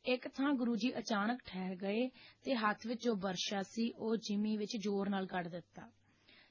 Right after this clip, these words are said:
ਜਿੱਥੋਂ ਜਲ ਨਿਕਲ ਪਿਆ, ਸੰਗਤਾਂ ਵੇਖ ਕੇ ਅਚਰਜ ਰਹਿ ਗਈਆਂ। "ਧੰਨ ਗੁਰੂ, ਧੰਨ ਗੁਰੂ" ਦੀ ਮਿੱਠੀ ਤੇ ਸ਼ੁਕਰ ਭਰੀ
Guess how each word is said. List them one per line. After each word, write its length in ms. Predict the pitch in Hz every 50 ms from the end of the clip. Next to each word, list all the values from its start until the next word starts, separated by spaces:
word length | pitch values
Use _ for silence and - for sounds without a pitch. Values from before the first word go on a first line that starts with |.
| _ _ _ _ _ -
ਜਿੱਥੋਂ 320 | - 226 233 - - 277 269
ਜਲ 280 | 220 254 220 208 208
ਨਿਕਲ 340 | 196 202 - - - 269 269
ਪਿਆ, 340 | 240 - 202 175 175 185 196
ਸੰਗਤਾਂ 520 | - - - 240 233 226 214 - 254 262
ਵੇਖ 240 | 240 226 220 208 -
ਕੇ 140 | - 233 220
ਅਚਰਜ 460 | 208 - - - 214 208 208 208 226
ਰਹਿ 220 | 214 196 185 185 180
ਗਈਆਂ। 440 | 185 180 175 175 175 175 185 185 - _ _ -
"ਧੰਨ 260 | 233 220 202 190 190
ਗੁਰੂ, 360 | 190 185 202 190 196 196 202
ਧੰਨ 340 | 190 - - 233 208 196 190
ਗੁਰੂ" 220 | 180 196 196 208 208
ਦੀ 120 | 185 214
ਮਿੱਠੀ 460 | 208 190 185 - - - - 240 240
ਤੇ 160 | 214 - 220 202
ਸ਼ੁਕਰ 400 | - - - 214 - - 233 233
ਭਰੀ 400 | 226 - 226 196 180 180 175 180